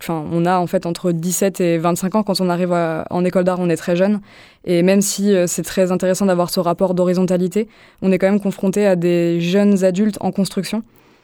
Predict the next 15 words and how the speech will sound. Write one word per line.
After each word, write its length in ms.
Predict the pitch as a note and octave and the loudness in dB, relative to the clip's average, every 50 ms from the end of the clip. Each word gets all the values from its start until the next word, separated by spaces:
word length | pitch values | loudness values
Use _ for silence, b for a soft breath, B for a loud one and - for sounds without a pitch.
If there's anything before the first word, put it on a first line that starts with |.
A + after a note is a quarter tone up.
| b b b b b _ _ | b b b b b _ _
qui 240 | - - G#3 G#3+ | -4 -2 2 2
mélangent 400 | A3 G#3 F#3+ F#3+ G3 G#3 G#3+ F#3+ | 2 2 2 2 2 2 2 2
leur 200 | F3+ F#3 F#3+ G3 | 2 2 2 2
identité 680 | G#3 G#3 G3 F#3+ F#3 - G3 F3 - G3+ G3 G3+ G#3+ - - | 0 0 0 -2 -2 -2 -6 -2 0 0 2 2 0 0 0
et 280 | - G3+ G3 G3 G3+ | -2 0 0 2 2
leur 160 | G3 F#3+ F3 - | 0 0 -2 -2
travail. 360 | - - E3+ D#3+ D#3+ D#3+ E3+ - _ _ _ - | -4 -6 -4 -4 -6 -8 -12 -16 _ _ _ -4
Et 380 | F3+ F3 F3 E3+ F3 E3+ E3+ D#3+ | -2 -2 0 0 0 -2 -2 -4
pour 120 | - F3+ | -4 -2
moi, 160 | F3+ F#3 F#3+ G3 | -2 0 0 0
c'est 120 | - G#3 | -2 -2
un 100 | E3+ E3 | -2 -2
cocktail 340 | - F#3 F3 - - G3 F#3 | -2 -4 -4 -2 -4 -4 -4
qui 220 | - - - F3 | -6 -10 -6 -4
est 360 | E3+ E3+ E3+ E3 E3 E3 D#3+ | -2 -2 0 0 -2 -2 -4